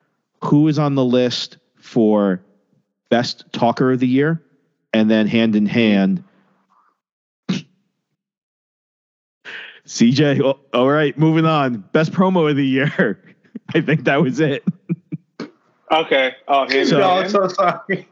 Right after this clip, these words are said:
Speaker 1: Yep. Brother Wade, you wanna start it off?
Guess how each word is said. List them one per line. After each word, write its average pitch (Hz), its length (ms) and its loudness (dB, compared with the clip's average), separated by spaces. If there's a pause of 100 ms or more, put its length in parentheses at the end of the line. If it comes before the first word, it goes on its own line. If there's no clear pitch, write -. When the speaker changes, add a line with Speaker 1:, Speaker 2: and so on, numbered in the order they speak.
Speaker 1:
Yep. 120 320 0 (960)
Brother 127 180 2
Wade, 131 220 0
you 123 60 -2
wanna 117 160 0
start 120 320 -2 (340)
it 127 80 -2
off? 151 300 -2